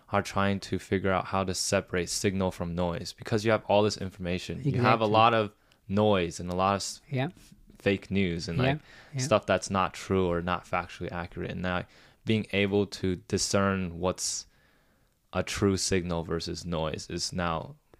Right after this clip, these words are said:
Speaker 1: part of our generation's challenge, I
Speaker 2: Yeah.
Speaker 1: think.
Speaker 2: Yeah.
Speaker 1: Yeah.
Speaker 2: Yeah. That's
Speaker 1: That's very
Speaker 2: correct.
Speaker 1: interesting.
Speaker 2: Yeah. Yeah.
Speaker 1: I'm gonna, I think my undergraduate's texting me again. Sent six.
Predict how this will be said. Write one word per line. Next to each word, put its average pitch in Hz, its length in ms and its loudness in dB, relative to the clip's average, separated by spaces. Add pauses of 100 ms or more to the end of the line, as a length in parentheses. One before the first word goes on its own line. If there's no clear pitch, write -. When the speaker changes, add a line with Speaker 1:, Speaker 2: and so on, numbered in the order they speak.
(140)
Speaker 1:
part 113 200 4
of 98 80 -4
our 98 200 6
generation's 90 640 -2
challenge, - 600 -8 (100)
I 131 60 0
Speaker 2:
Yeah. 131 80 2
Speaker 1:
think. 139 380 -10
Speaker 2:
Yeah. 135 120 0
Speaker 1:
Yeah. 143 80 -2 (340)
Speaker 2:
Yeah. 135 140 -2 (420)
That's 143 160 -2
Speaker 1:
That's - 80 -8
very 143 160 2
Speaker 2:
correct. 151 140 -2
Speaker 1:
interesting. 90 480 -10 (260)
Speaker 2:
Yeah. 147 60 -6
Yeah. 147 40 -10 (120)
Speaker 1:
I'm 98 100 -4
gonna, 101 260 -2 (160)
I 95 60 -14
think - 280 -10
my 85 160 -12
undergraduate's - 680 -8
texting - 380 -14
me 143 180 -16
again. 131 240 -12 (320)
Sent - 380 -20
six. - 580 -18